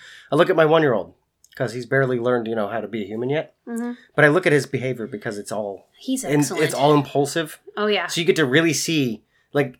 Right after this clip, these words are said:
Speaker 1: young children are a really good window into pure human nature because that's what they are. They can't communicate yet. They can only do things and find out what happens after they do 'em. It's really interesting to watch very young children
Speaker 2: They
Speaker 1: and
Speaker 2: have to
Speaker 1: then their
Speaker 2: learn
Speaker 1: decision-making processes
Speaker 2: Yeah.
Speaker 1: and what they desire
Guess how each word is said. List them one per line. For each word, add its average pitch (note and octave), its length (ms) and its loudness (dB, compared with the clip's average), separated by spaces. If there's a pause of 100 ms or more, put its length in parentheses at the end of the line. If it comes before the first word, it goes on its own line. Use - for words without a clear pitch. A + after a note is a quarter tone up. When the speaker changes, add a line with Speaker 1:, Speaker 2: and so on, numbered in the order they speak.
(120)
Speaker 1:
young E3 380 8
children D3+ 380 6
are C3 100 8
a B2 140 2
really C#3+ 300 4
good C#3 200 4
window C#3 300 6
into B2+ 280 0
pure C#3 280 0
human B2+ 260 -2
nature A2 260 -6
because G2+ 200 -10
that's G#2 200 -4
what A2+ 100 -10
they C3+ 100 0
are. E3+ 260 0 (460)
They C#3+ 100 0
can't E3+ 180 4
communicate E3 440 2
yet. A2+ 320 -2 (640)
They C#3+ 100 4
can D3 80 4
only D3+ 160 6
do D3+ 200 2
things C#3 280 4
and B2 100 -4
find C3+ 180 2
out C3 120 4
what B2+ 100 0
happens C3 300 2
after A#2 180 -6
they G#2+ 120 -4
do C3 200 0
'em. D#2+ 160 -8 (920)
It's A#2+ 180 -6
really C3+ 300 2
interesting C3 440 -4
to A2+ 100 -8
watch G#2+ 400 -4 (220)
very A2+ 200 -4
young A2 140 -2
children G#2 300 -6
Speaker 2:
They C#4+ 100 2
Speaker 1:
and C4 80 0
Speaker 2:
have D#4 180 6
to - 60 4
Speaker 1:
then C#3 120 8
their C#3 100 8
Speaker 2:
learn C#3 80 6
Speaker 1:
decision-making B2+ 680 2
processes G#3 560 0
Speaker 2:
Yeah. G#3 60 -4
Speaker 1:
and A2 80 -6
what D#3 180 4
they D#3 100 4
desire B2 640 2